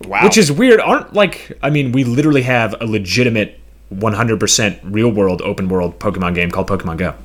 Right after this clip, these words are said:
Speaker 2: Like, there's
Speaker 1: Wait,
Speaker 2: nothing
Speaker 1: was
Speaker 2: more
Speaker 1: it?
Speaker 2: open world than Pokemon Go.
Speaker 1: Wait, why isn't that other Pokemon? What was the last Pokemon? Dude, there's too many of these games. I'm sorry.
Speaker 2: I don't
Speaker 1: I'm
Speaker 2: care.
Speaker 1: not
Speaker 2: I genuinely don't care about Pokemon. It's
Speaker 1: I,
Speaker 2: too much
Speaker 1: I
Speaker 2: all
Speaker 1: care.
Speaker 2: the time.
Speaker 1: I
Speaker 2: They're
Speaker 1: care.
Speaker 2: all exactly the same.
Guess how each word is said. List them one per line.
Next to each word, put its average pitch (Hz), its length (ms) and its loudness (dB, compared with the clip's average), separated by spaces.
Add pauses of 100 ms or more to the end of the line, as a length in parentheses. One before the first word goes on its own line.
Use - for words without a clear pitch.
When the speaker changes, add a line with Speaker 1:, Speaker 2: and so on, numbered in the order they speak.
(240)
Speaker 2:
Like, 104 160 2
there's 131 300 2
Speaker 1:
Wait, - 20 -2
Speaker 2:
nothing 147 220 4
Speaker 1:
was 120 100 2
Speaker 2:
more 147 180 8
Speaker 1:
it? 107 40 2
Speaker 2:
open 120 240 0
world 127 240 4
than 95 100 -2
Pokemon 90 340 -6
Go. 95 180 -4 (120)
Speaker 1:
Wait, 170 160 4
why 127 240 2
isn't 170 460 -2
that 156 240 0 (100)
other 156 240 2
Pokemon? 107 800 -2 (140)
What 131 100 4
was 170 100 0
the 175 80 -4
last 160 240 0
Pokemon? 127 400 -4
Dude, 147 180 0
there's 143 140 -2
too - 80 -6
many 127 140 2
of 107 40 0
these 95 140 -2
games. 90 220 -4
I'm 113 80 -6
sorry. 185 140 4
Speaker 2:
I - 20 2
don't 214 160 6
Speaker 1:
I'm 131 80 -2
Speaker 2:
care. 147 240 4
Speaker 1:
not 117 100 0
Speaker 2:
I 147 80 4
genuinely 135 640 0
don't 117 160 -2
care 113 120 -2
about 98 180 -2
Pokemon. 95 320 -4
It's 101 100 2
Speaker 1:
I, 156 100 6
Speaker 2:
too 147 180 0
much 120 200 0
Speaker 1:
I 160 140 2
Speaker 2:
all 110 160 -2
Speaker 1:
care. 135 100 2
Speaker 2:
the 110 60 2
time. 107 160 4
Speaker 1:
I 127 80 4
Speaker 2:
They're 147 160 2
Speaker 1:
care. 151 160 4
Speaker 2:
all 170 80 8
exactly 135 520 2
the 107 60 -2
same. 101 360 -2